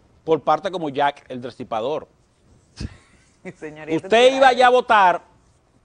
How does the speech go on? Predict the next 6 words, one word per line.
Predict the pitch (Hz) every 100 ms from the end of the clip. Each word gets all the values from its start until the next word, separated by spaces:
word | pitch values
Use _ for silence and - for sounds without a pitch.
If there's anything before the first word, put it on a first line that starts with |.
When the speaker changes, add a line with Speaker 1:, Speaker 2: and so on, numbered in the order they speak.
| _
Speaker 1:
por | - 190
Cutupú | 202 180 196 165 220 214 196 _ _ _ _
y | 147
le | 160
salía | 170 151 156 185
Juanito. | 165 156 123 120 - -